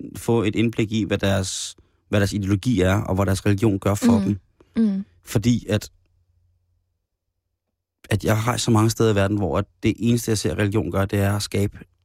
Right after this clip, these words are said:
Speaker 1: virkelig store konflikter.
Speaker 2: Mm.
Speaker 1: Og jeg ved også godt, at det skaber rigtig, rigtig, rigtig mange andre rigtig gode og fantastiske ting. Det er slet ikke det.
Speaker 2: Mm.
Speaker 1: Men komplikationen i det er ligesom sådan det der med
Speaker 2: Ja. At du har svært ved at,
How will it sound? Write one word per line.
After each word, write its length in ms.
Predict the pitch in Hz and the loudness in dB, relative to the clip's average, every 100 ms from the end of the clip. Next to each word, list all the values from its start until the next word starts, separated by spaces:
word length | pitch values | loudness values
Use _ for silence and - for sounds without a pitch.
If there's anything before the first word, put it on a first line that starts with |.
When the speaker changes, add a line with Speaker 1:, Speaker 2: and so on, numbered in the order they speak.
| _ _ | _ _
Speaker 1:
virkelig 280 | 113 113 104 | 0 0 0
store 180 | - 98 | -2 -2
konflikter. 440 | 95 98 98 - 101 - _ - | -2 -4 -6 -4 -8 -10 _ 2
Speaker 2:
Mm. 260 | 208 185 - _ _ - - - | 2 0 -6 _ _ -18 -16 -4
Speaker 1:
Og 120 | - | 0
jeg 140 | 101 107 | 2 4
ved 180 | 151 | 2
også 180 | 127 110 | 2 -2
godt, 240 | 107 104 - | -4 -6 -4
at 180 | 104 - | -6 -6
det 80 | 95 | -4
skaber 380 | - 85 92 | -2 -2 -2
rigtig, 260 | 95 92 - | -2 -4 -4
rigtig, 240 | 92 - 87 | -6 -4 -6
rigtig 200 | 90 92 | -6 -4
mange 180 | 90 | -4
andre 200 | 87 85 - | -4 -4 -4
rigtig 240 | 92 - - | -6 -8 -8
gode 260 | - 98 104 | 0 2 2
og 80 | 95 | 0
fantastiske 540 | 92 - - - - | -4 -4 -8 -10 -12
ting. 180 | - 82 | -10 -8
Det 80 | 98 | -8
er 40 | |
slet 280 | - 104 98 | -2 0 -2
ikke 100 | - 95 | -2 -4
det. 80 | 92 - | -4 -2
Speaker 2:
Mm. 280 | 226 196 180 - - | 0 0 -4 -12 -2
Speaker 1:
Men 100 | 98 | 0
komplikationen 640 | - 101 98 101 - 104 104 | 0 0 0 0 0 0 0
i 60 | |
det 120 | 98 | 0
er 40 | 95 | 0
ligesom 280 | 95 98 98 | -2 -4 -6
sådan 200 | - 101 | -4 -4
det 100 | 92 | -2
der 80 | |
med 140 | 92 95 | -2 0
Speaker 2:
Ja. 160 | 95 76 - _ _ - | 0 -2 -12 _ _ -6
At 160 | 214 | -2
du 40 | 214 | 0
har 60 | |
svært 340 | 196 220 214 190 | 0 0 -2 0
ved 100 | 190 - | -2 -2
at, 120 | 185 | -4